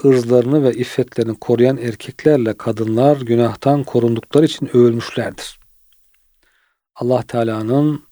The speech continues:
bağışını, affını kazanmışlar ve kendileri için hazırlanan büyük mükafatları hak etmişlerdir. Hadisimizde takva ile güzel ahlakın,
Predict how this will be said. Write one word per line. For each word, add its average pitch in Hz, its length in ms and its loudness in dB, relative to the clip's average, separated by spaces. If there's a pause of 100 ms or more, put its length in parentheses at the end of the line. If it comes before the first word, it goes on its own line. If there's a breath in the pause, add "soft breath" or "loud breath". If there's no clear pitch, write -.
(220)
bağışını, 120 760 -2
affını 135 440 -2
kazanmışlar 107 720 -2
ve 127 80 4
kendileri 123 380 0
için 131 200 -6
hazırlanan 120 560 2
büyük 151 300 4
mükafatları 120 800 0
hak 123 260 -6
etmişlerdir. - 580 -14 (2000)
Hadisimizde 165 600 2
takva 175 420 0
ile 151 140 4
güzel 135 320 4
ahlakın, 123 680 -2